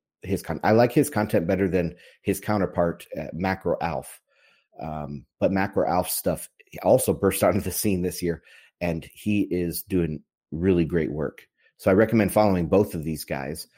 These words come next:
On, it's at Andreas Steno and at Macro Alf. If you guys aren't, you probably are. But, um, here we go with his little tweet thread. He said,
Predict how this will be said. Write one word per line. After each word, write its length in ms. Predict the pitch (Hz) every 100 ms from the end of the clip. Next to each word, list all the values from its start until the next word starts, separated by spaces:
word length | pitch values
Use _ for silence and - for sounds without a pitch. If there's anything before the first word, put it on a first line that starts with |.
| _ _
On, 240 | 87 90 -
it's 200 | 98 -
at 240 | 98 101 -
Andreas 580 | 95 85 92 87 82 -
Steno 600 | - - 92 78 71 87 _ _ _ _
and 240 | 85 78 -
at 320 | 90 87 -
Macro 440 | 90 85 85 - 65
Alf. 440 | 78 73 67 - _ _ _ _ _ _ _ -
If 180 | -
you 80 | 107
guys 180 | 85 98
aren't, 380 | 87 78 - -
you 120 | 98
probably 520 | 98 92 76 71 73
are. 180 | 71 - _ _ _ _
But, 240 | 92 90 -
um, 380 | 92 85 73 - _ _ _ _ _ _ _ _ _ _ -
here 120 | 107
we 100 | 110
go 140 | 101 95
with 140 | 92
his 300 | 104 92 - - - _
little 180 | 101 90
tweet 320 | - 120 120
thread. 160 | 98 87
He 80 | 101
said, 300 | - 90